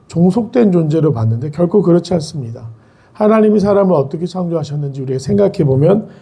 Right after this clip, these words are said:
아주 쉬운 답이 나옵니다. 십일 절, 십이 절,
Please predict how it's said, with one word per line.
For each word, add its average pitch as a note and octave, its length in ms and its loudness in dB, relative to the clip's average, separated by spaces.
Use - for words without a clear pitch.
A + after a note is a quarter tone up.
아주 C3+ 200 -2
쉬운 G3+ 300 2
답이 C#3+ 240 2
나옵니다. A2 580 -6
십일 A3+ 400 2
절, F#3+ 400 2
십이 G#3 400 -4
절, A#2+ 320 -2